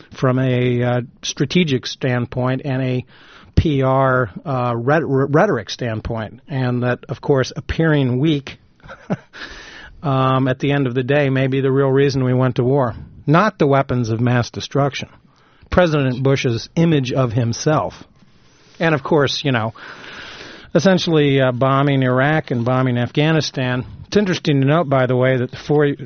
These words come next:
four-year anniversary of the war in Afghanistan just, uh, passed, elapsed, whatever.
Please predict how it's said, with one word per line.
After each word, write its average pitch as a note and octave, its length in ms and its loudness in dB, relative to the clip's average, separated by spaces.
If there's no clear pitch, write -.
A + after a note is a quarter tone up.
four-year D3+ 320 2
anniversary C3 560 2
of A#2+ 40 -2
the B2 80 0
war B2+ 140 0
in B2+ 80 0
Afghanistan B2+ 760 -2
just, A#2+ 420 -4
uh, A2+ 220 -2
passed, B2 500 -2
elapsed, A#2+ 500 -2
whatever. B2+ 400 0